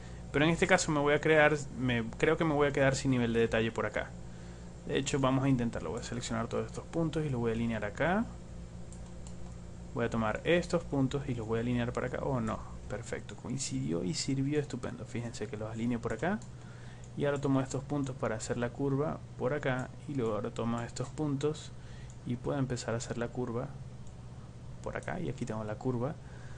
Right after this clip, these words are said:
de nuestra geometría. Si este punto no tiene una forma muy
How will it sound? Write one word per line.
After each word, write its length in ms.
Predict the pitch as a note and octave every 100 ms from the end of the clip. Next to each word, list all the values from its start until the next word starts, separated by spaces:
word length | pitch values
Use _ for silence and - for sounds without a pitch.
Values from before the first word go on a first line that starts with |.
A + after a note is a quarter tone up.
| - -
de 80 | A#2+
nuestra 240 | A2+ A#2
geometría. 520 | A2 A2+ A#2 G#3 -
Si 160 | - B2+
este 160 | - C3+
punto 440 | D3+ C#3 C#3+ E3+ - - - - - - - - -
no 140 | A#2+
tiene 180 | A#2+ C3
una 160 | B2 A#2
forma 340 | - B2 A#2+
muy 520 | A#2 A#2+ A#2+ A#2 A2+